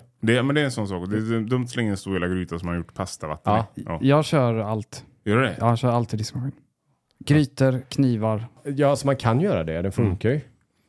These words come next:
Speaker 2: Men i så här diskmedelsreklamer, då ställer man alltid in den här jävla ugnsformen. Har du sett det?
Speaker 1: Ja.
Speaker 2: Den här glasformen. Den ställer man alltid in. Och så lägger de i en sån här tablett. Och så en animation som visar hur den röda lilla pillret gör det och den
Speaker 3: Ah.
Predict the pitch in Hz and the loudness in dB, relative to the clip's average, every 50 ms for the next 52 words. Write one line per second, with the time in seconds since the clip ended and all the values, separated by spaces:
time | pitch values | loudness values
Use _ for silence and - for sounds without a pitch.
0 | _ _ _ - - 120 123 123 123 120 117 131 127 110 127 123 - - - 113 | _ _ _ 0 2 4 4 4 4 2 2 0 0 0 -2 -2 -4 -4 -2 -2
1 | 104 98 92 95 90 - - - 98 95 95 92 92 92 92 92 95 95 - - | 0 0 0 -2 -4 -6 -6 -4 -2 0 0 0 0 0 0 0 0 -2 -2 -2
2 | 104 101 107 123 127 110 - - - 110 - - 127 127 135 147 135 - 123 117 | -2 -2 -2 -2 -4 -6 -6 -4 -4 -2 0 2 2 2 2 2 0 0 0 0
3 | 113 110 107 104 101 92 90 90 90 - - _ _ - 110 104 98 - - 127 | 0 0 0 0 0 0 0 -2 -2 -6 -10 _ _ -4 -2 0 0 0 0 0
4 | 127 123 107 95 - - - 110 113 131 147 123 92 - _ _ _ - 113 101 | 2 2 0 -2 -4 -2 -2 0 0 0 0 -2 -4 -6 _ _ _ -8 -4 -4
5 | 127 139 - - - - - - 92 92 90 107 113 104 92 107 120 117 110 95 | -4 -4 -4 -6 -10 -12 -8 -4 0 2 2 2 2 2 2 2 4 4 2 0
6 | 85 - - - - - 104 95 95 113 117 92 - - _ _ _ - 117 120 | -2 -8 -10 -12 -6 -4 -2 -2 -2 -2 -4 -4 -6 -10 _ _ _ 0 0 0
7 | 113 - 123 113 113 107 95 - - 107 95 82 - - - 90 80 101 107 107 | 0 0 -2 -2 -2 -2 -4 -4 -4 -4 -4 -4 -8 -10 -12 -8 -4 -2 -2 0
8 | 104 101 101 95 95 85 - 95 90 - 87 80 92 87 80 - _ - - _ | 0 0 0 -2 -2 -2 -4 -6 -4 -4 -4 -4 -4 -4 -4 -8 _ -20 -20 _
9 | _ _ _ _ _ _ - 107 82 104 104 98 101 101 95 95 98 95 - - | _ _ _ _ _ _ -2 0 2 2 2 2 0 -2 -2 -2 -2 -4 -4 -4
10 | 98 92 87 87 95 98 92 - - 90 85 90 90 90 87 - _ _ _ _ | -4 -4 -4 -4 -2 -2 -2 -2 -2 -2 -2 0 0 -2 -4 -6 _ _ _ _
11 | _ _ - 101 98 101 107 101 95 87 101 101 98 98 98 - 101 90 82 80 | _ _ -4 0 0 2 2 2 0 0 0 0 0 0 0 0 0 0 0 0
12 | 87 85 - - - 95 90 80 87 90 87 110 104 101 98 - | -2 -4 -6 -6 -6 -4 -4 -2 0 0 2 2 4 4 4 4